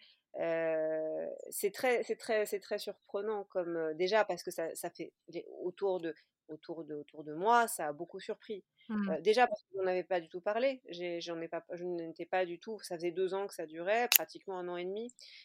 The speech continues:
Speaker 1: heu, et je n'en avais jamais parlé et donc déjà le, le fait même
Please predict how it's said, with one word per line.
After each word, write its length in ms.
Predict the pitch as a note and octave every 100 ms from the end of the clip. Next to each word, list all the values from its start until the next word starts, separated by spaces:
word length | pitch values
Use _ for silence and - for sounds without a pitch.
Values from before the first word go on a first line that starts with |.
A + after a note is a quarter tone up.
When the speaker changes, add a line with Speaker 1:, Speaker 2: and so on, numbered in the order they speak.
| _ -
Speaker 1:
heu, 440 | F3+ F3+ F3 E3+ -
et 80 | F3
je 140 | E3+
n'en 160 | F3 E3+
avais 200 | D#3+ E3
jamais 280 | E3 E3 E3+
parlé 460 | F#3 F#3+ G3+ B3+ _ _ _ _
et 440 | - F3 F3 D#3+ D#3+
donc 200 | D#3+ D#3
déjà 360 | F3 G#3 G#3 G3
le, 160 | D#3
le 140 | D#3 D#3+
fait 360 | - F#3 - G3
même 380 | G3+ G3 F3